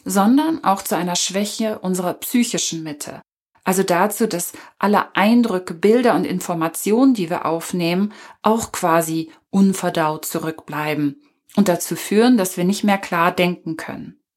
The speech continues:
Feuchtigkeit legt sich wie ein nasser Nebel auf unseren Geist, so dass wir noch sorgenvoller werden. Und gerade Menschen, die sich sowieso schon viel sorgen, greifen gerne zu Süßigkeiten,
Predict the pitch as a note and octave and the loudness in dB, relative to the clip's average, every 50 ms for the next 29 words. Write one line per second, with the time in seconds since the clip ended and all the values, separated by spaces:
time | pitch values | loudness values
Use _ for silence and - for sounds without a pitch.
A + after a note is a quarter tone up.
0 | _ _ _ _ _ _ _ _ _ _ _ - - A3+ B3+ B3 - - A#3 A3+ | _ _ _ _ _ _ _ _ _ _ _ 0 2 2 2 2 -2 -4 -4 -4
1 | - - A3+ A3 A3 A3 A3 - E3+ F#3 G#3 G#3 - - - G#3 G#3 - - D#3+ | -4 -4 -2 0 0 0 -2 -2 0 0 0 0 -4 -6 -6 -6 -6 -4 -6 -4
2 | E3+ - E3 D#3+ E3+ E3+ E3+ F3+ - - F#3+ F3+ F3+ F3 E3 E3 E3 E3+ E3+ E3 | -2 -2 0 0 0 0 0 0 0 0 0 0 0 0 0 0 2 2 0 0
3 | E3 D3+ C#3 C#3 C#3+ - - D3+ D3 D3 - D3+ D3+ C#3+ D3 C3+ - - - - | 0 -2 -4 -4 -6 -8 -6 -6 -4 -4 -4 -4 -4 -4 -6 -6 -6 -8 -10 -10
4 | - - - _ _ _ _ _ _ _ - F3+ - F#3 F3+ F3+ F3+ F3+ - F#3 | -12 -14 -18 _ _ _ _ _ _ _ -4 0 2 2 4 4 2 0 0 0
5 | F#3 F3+ F3+ F#3 G3 G3+ - - - - E3 D3 C3+ C3+ - D3+ D3 - - D3+ | 2 4 4 4 4 2 0 -2 -4 -2 -2 0 0 -2 -6 -8 -10 -12 -12 -10
6 | D3 C#3+ C#3+ C#3+ C#3+ C3+ C3+ C3 C3+ - - - - - _ _ _ _ _ _ | -10 -10 -10 -10 -8 -8 -8 -8 -10 -12 -14 -16 -16 -18 _ _ _ _ _ _
7 | _ _ - G#3+ G#3+ G#3 G#3 G3+ G3 G3 G3 G#3+ A3+ A#3 A3+ A3 G3+ F#3+ F3+ F#3 | _ _ 0 0 0 0 0 0 2 2 4 4 4 4 2 2 2 2 0 0
8 | F#3+ - - - D#3+ D3+ D3 - - - - - - - G#3 G#3 G3+ G3+ G#3+ G#3 | -2 -4 -6 -6 -8 -8 -10 -14 -16 -14 -14 -14 -6 -2 0 2 4 4 2 2
9 | - G#3+ G#3 G#3 G#3+ G#3 G3 G#3 A3+ B3 C4+ C4+ - - F3+ D#3+ D#3+ - - - | 2 0 2 2 2 4 4 4 4 2 2 0 -2 -4 -4 -6 -6 -6 -6 -6
10 | F#3 E3+ E3+ E3 D#3 D#3 E3 E3 D#3 D3 D3 D3+ D3+ D#3 D3+ D3 - - - F3+ | -4 -4 -4 -4 -4 -2 -2 0 0 -2 -4 -6 -6 -6 -8 -10 -10 -6 -2 2
11 | F3 F3+ G3+ A3+ A3+ - A#3 A3 F#3 F3+ F#3 F3+ F3+ F#3 F3+ - - - E3 D#3+ | 4 4 4 2 2 2 2 2 2 2 2 2 0 0 -2 -4 -8 -10 -6 -2
12 | F3+ A3 A3 A3 - G#3 G#3 - - G3 F3+ F3 F3 F3 F3 - F3 F3 E3+ | 0 0 0 0 -2 -6 -6 -6 -6 -4 -4 -2 -4 -4 -4 -4 -6 -6 -6